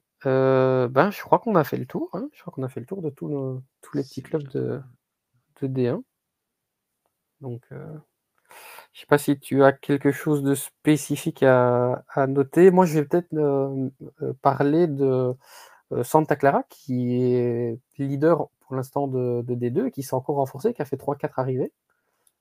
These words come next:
Speaker 1: Euh, donc, ils sont sans doute déjà en train de préparer la saison prochaine, parce que je pense que, en tout cas, pour moi, la question ne se pose pas, ils vont monter. Euh,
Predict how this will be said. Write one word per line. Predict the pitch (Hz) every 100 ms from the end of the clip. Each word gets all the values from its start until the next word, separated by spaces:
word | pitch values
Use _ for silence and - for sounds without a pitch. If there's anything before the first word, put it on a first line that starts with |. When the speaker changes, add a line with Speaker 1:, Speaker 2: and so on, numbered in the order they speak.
| _ 127
Speaker 1:
Euh, | 127 123 123 120 117
donc, | 120 131 127
ils | - 139
sont | 135
sans | - 175
doute | 175 151
déjà | 147 156
en |
train | 151 139
de |
préparer | 139 139 135
la | 139
saison | 127 131 127
prochaine, | 123 135 214 - _ _ _ _ _ _
parce | 127 120
que | -
je | 120
pense | - 135 131
que, | 123 113 110 107 131 _ _ _ _ _ _ _ _ _ 165
en | 160
tout | -
cas, | - 127
pour | - 123
moi, | 123
la | 120
question | 120 139
ne |
se | 131
pose | 123 123 -
pas, | 151
ils | 117
vont | 123
monter. | 123 113 123 180 _ _ _
Euh, | 131 123 120